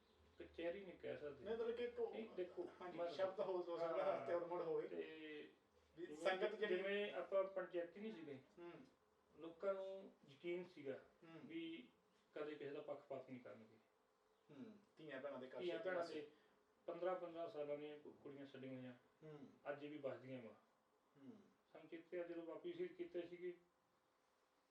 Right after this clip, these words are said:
Speaker 1: ਵੀ ਉਦੋਂ ਆਈਆਂ ਸੀਗੀਆਂ, ਕਹਿੰਦੇ ਸਾਡਾ ਪਿਓ ਮਰ ਗਿਆ।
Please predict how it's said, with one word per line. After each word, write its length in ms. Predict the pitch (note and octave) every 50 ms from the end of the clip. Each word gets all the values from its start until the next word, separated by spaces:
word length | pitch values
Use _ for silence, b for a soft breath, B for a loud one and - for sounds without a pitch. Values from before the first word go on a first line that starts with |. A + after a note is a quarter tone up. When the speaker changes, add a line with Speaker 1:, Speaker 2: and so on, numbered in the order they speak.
| _ _ _ _ _ _ - - _ _ - -
Speaker 1:
ਵੀ 440 | E2+ E2 E3 - D#3+ D#2 E2 - - - _ _ - - _ _ - - - - _ -
ਉਦੋਂ 320 | - E3 F3+ F3+ F3 E3+
ਆਈਆਂ 240 | E3 D#3+ E3 D#3+ C#3+
ਸੀਗੀਆਂ, 280 | C3 C3+ C3+ D3 D3+
ਕਹਿੰਦੇ 220 | C#3+ - E3 D#3 C#3
ਸਾਡਾ 180 | C3+ C3 C3+
ਪਿਓ 200 | C3+ B2+ C3+ C3
ਮਰ 180 | C3 C3 A2+ A2
ਗਿਆ। 140 | - G#2+